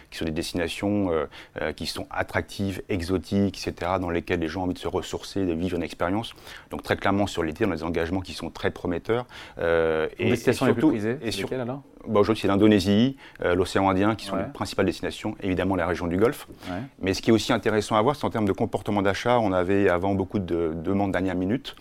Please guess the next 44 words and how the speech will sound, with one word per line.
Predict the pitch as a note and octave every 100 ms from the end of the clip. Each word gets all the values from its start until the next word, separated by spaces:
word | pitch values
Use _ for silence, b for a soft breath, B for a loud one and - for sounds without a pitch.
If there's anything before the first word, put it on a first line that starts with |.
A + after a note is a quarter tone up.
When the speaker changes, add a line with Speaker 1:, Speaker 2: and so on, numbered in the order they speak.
| B B B
Speaker 1:
Aujourd'hui, | F#2 F#2 G2+
les | F2+
gens | G#2+
s'engagent | G2+ F#2 F#2 A#2+ C#3 B2+ B B B
et | D2+
on | F2 F#2
voit | G#2
évidemment | G2+ G#2 G#2
que | F#2+
l'été | G2+
sera | - -
très | - F2+
fort, | A#2+ A#2
mais | F2+
les |
gens | F#2 G2+
se | -
projettent | G2 G2 F2
déjà | F2 G#2
sur | G#2+ F2
l'automne | F2+ E2+ A2 A#2 -
et | F#2
sur | - G#2 G2+
janvier-mars | E2+ F2+ F2+ F2 G2
deux | E2
mille | E2+
vingt-quatre. | F2 E2+ - - - -
Ce |
qui | -
est |
quand | G2+
même | G#2
aussi | G2 -
un | G2
changement | - G#2+ B2
de | -
comportement | G2 G#2 - G#2 - B B
qui | -
est |
très | - G#2
important | G#2 G2+ - F#2+
pour | F#2+
nous. | D#2+ - _
Speaker 2:
Hmm. | G#2